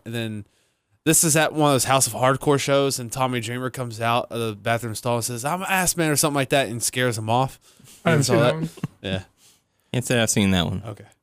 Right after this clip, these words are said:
Speaker 1: That's funny.
Speaker 3: All right.
Speaker 2: I believe you. I just didn't see that one.
Speaker 3: Looks like, uh, we've got some wa-, wrestling to watch.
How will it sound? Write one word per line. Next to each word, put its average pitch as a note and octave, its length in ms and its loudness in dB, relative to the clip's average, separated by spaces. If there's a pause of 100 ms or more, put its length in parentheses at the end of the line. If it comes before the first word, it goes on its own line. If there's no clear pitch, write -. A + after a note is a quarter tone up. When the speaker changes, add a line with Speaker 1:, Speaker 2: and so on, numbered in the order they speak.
(460)
Speaker 1:
That's A2 200 -6
funny. F#2+ 260 -4 (960)
Speaker 3:
All G#2+ 100 -2
right. G#2 360 0 (920)
Speaker 2:
I G3+ 80 4
believe F#3+ 280 2
you. F3 120 6
I F3 40 4
just E3 120 -4
didn't D#3+ 160 4
see D#3+ 120 0
that D#3 120 4
one. D#3+ 180 2 (960)
Speaker 3:
Looks G#2 240 -8
like, G#2 180 -8
uh, G2 280 4
we've G2+ 120 -2
got A#2 160 2
some G#2+ 160 2
wa-, A#2 140 4 (380)
wrestling C3 480 4
to G#2 60 6
watch. F2 520 2